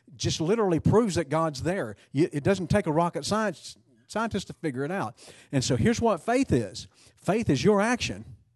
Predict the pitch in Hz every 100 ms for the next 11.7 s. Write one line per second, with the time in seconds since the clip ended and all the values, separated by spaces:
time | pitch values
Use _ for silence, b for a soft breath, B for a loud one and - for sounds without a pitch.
0 | b b b 135 143 143 123 175 220 -
1 | 120 117 135 - _ _ 123 107 117 180
2 | 226 90 _ _ _ _ _ _ _ _
3 | _ _ _ _ _ _ _ _ _ _
4 | _ _ _ _ _ _ _ - 165 160
5 | 147 110 147 240 247 254 - 104 104 b
6 | b - 123 104 131 220 277 196 - 185
7 | 165 156 151 b - 175 151 135 113 254
8 | 147 117 113 - b b - - _ -
9 | 123 123 175 240 - 151 135 127 135 180
10 | 196 151 - 113 135 120 123 196 208 139
11 | 120 120 220 - 127 113